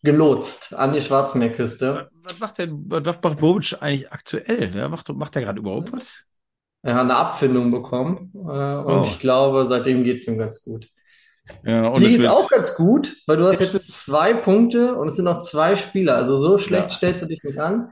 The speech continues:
Speaker 2: Aber Borel ist
Speaker 1: Aber
Speaker 2: schon wirklich, ich weiß auch nicht, was mir das jetzt noch gesagt hat. Und ich habe ja auch, wie gesagt, den Joker gebraucht. Hätt's jetzt, wär ich da nicht gewesen, wär ich noch überall unterwegs gewesen. Keine Ahnung, aber manchmal ist das ja schön. Aber auch gut mal zu wissen,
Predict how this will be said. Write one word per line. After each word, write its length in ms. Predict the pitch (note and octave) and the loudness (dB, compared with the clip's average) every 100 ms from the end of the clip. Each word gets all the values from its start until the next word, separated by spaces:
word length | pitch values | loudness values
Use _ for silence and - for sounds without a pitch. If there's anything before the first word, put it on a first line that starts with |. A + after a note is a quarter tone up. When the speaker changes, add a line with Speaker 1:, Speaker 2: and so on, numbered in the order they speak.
| - | -2
Speaker 2:
Aber 180 | B2 B2 | 2 4
Borel 280 | A#2 G#2+ D3 | 4 6 6
ist 120 | D3 | 6
Speaker 1:
Aber 260 | F3+ B2+ A#2+ | 6 6 6
Speaker 2:
schon 100 | A#2 | 4
wirklich, 400 | D3+ C3 A2+ C#3+ | 4 0 -2 -2
ich 120 | - | 4
weiß 240 | D3 D#3+ | 6 6
auch 100 | D#3 | 4
nicht, 160 | D3 B2 | 2 2
was 120 | D3 | 0
mir 100 | D#3 | 0
das 140 | C3 B2+ | -2 -2
jetzt 160 | B2 | -4
noch 120 | C3 - | -8 -8
gesagt 340 | A#2 C3 - | -8 -8 -4
hat. 180 | B2 B2+ | -4 -4
Und 80 | C3 | -6
ich 80 | C3 | -6
habe 120 | C3+ | -2
ja 60 | A#2+ | -2
auch, 100 | A2 | -2
wie 60 | |
gesagt, 240 | A#2+ B2 B2+ | -2 -2 -2
den 80 | |
Joker 260 | A2+ C3 B2 | -2 -2 -2
gebraucht. 380 | A2 G#2+ C3 B2 | 0 2 2 0
Hätt's 160 | C3 | -8
jetzt, 300 | B2+ A#2 - _ _ _ _ _ _ | -8 -10 -14 _ _ _ _ _ _
wär 100 | B2 | -4
ich 120 | B2 B2 | -4 -2
da 100 | C3+ | -4
nicht 180 | D3 | -4
gewesen, 380 | C#3 B2 C3 B2 | -4 0 0 -2
wär 80 | A#2+ | -2
ich 80 | A#2+ | -4
noch 120 | C3 | -6
überall 440 | D#3+ C3+ B2 A#2+ A#2 - _ _ | -4 -2 0 -2 -6 -18 _ _
unterwegs 500 | G3+ F#3+ C3 A#2+ B2 | -10 -2 0 0 -2
gewesen. 560 | A2 G2 G2+ G#2 C#3 C3 _ _ _ | -4 -2 -2 -4 -8 -12 _ _ _
Keine 280 | - C3+ B2 | -18 -14 -10
Ahnung, 160 | A#2+ B2 | -8 -6
aber 140 | D3 | -4
manchmal 200 | D3 C#3 | -4 -4
ist 80 | C3 | -6
das 80 | - | -8
ja 80 | |
schön. 420 | A2 A#2+ G#2 F2 - _ - | -4 -2 -2 -4 -14 _ -4
Aber 140 | C#3 | -2
auch 80 | D#3 | 0
gut 160 | B3 A3 | -2 0
mal 100 | F#3 | 0
zu 160 | - | 0
wissen, 460 | D#3 G3 D3 F#3 | -2 -2 -2 -2